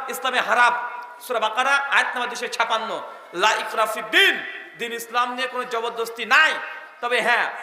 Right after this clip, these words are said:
মোদিজির ধর্মগ্রন্থ মনুসংহিতা তৃতীয় অধ্যায় একশো সাতান্ন নাম-, এ, দুই, এ,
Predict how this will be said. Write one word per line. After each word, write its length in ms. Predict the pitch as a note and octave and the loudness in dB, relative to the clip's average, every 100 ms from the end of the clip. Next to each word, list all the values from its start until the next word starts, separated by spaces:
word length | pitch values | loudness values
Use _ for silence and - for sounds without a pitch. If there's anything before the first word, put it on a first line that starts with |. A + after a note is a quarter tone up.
| - - | -14 -14
মোদিজির 680 | E3 G#3 A3 C4 C4+ C#4 C#4 | -6 -4 -2 -4 -4 -4 -4
ধর্মগ্রন্থ 720 | F#3 A3+ A3+ A3+ A#3+ B3 A#3+ | -2 -2 -2 -2 -2 -4 0
মনুসংহিতা 1200 | C4+ C4+ G#3 A3 A3+ - G#3 G3+ G3+ A3+ B3 B3+ - - - - - | 2 2 0 -8 -8 -8 -8 -8 -2 2 2 2 -4 -10 -14 -20 -14
তৃতীয় 380 | - B3+ B3+ C4+ | -6 -4 -2 2
অধ্যায় 580 | C4+ A#3 - G#3 A3+ C4+ C4 - - - - | 2 0 -2 2 4 2 0 -8 -14 -18 -2
একশো 260 | G#3 G#3 C4 | -2 0 -4
সাতান্ন 600 | - A3 A3 B3 - A#3 A3 | -2 -2 0 -2 -4 -10 -2
নাম-, 280 | A3+ A3+ - | -2 -2 -6
এ, 80 | F#3+ | -8
দুই, 220 | A3+ G#3 - | -6 -8 -8
এ, 320 | - E3 D#3 | -6 -6 -6